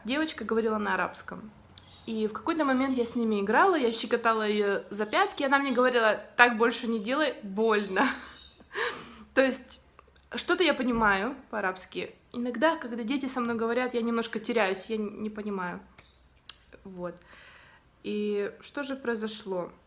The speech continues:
Они вместе сидели, я с ними играла в мячик. И эта девочка мне что-то сказала. И я не поняла, но она повторяла, повторяла, повторяла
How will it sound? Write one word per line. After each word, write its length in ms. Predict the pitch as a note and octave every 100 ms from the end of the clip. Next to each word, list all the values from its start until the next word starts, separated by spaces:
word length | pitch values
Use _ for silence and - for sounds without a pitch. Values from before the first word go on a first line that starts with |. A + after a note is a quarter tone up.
| -
Они 240 | G#3+ A#3+ D4+
вместе 300 | C4 C4 A#3
сидели, 460 | - G3+ F#3 F3+
я 140 | F3+ A3+
с 100 | -
ними 300 | A3+ G3+ G3+
играла 460 | G3 F3+ E3+ E3+ F3+ - - - - -
в 60 |
мячик. 640 | F#3+ F3+ E3+ E3 A#3+ D#4 - - - - - - - -
И 200 | A3+ A3+
эта 320 | A3 - G#4+
девочка 360 | F4 E4+ - C4
мне 140 | B3+
что-то 240 | B3 C4 C4
сказала. 680 | - A#3 G#3 F#3+ F3 - - - - - - - - - -
И 60 |
я 180 | A#3 E4
не 80 | E4+
поняла, 520 | - A3+ G3+ F#3+ -
но 140 | G#3 G3+
она 180 | B3+
повторяла, 640 | D4+ B3+ - B3 A3+ C#4+ C#4
повторяла, 520 | G#3+ - A3 B3 B3
повторяла 680 | A3 G#3+ G#3 G3 A3+ A3+